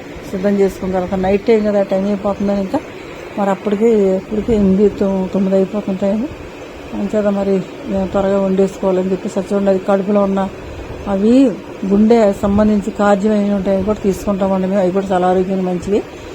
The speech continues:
అంచేత ఇవన్నీ పట్టించేసేసి పేస్ట్ పట్టకుండా మరి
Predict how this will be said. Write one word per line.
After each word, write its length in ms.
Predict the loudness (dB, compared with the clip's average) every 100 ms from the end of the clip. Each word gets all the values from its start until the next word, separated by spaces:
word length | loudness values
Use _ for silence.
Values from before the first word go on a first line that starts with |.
| -14 -12 -8
అంచేత 240 | -4 -2 2
ఇవన్నీ 180 | 0
పట్టించేసేసి 680 | 2 2 2 2 4 2 2
పేస్ట్ 360 | 2 4 2 0
పట్టకుండా 440 | -2 -2 0 0 0 -6 -14 -14 -12 -10 -6
మరి 360 | -2 0 -2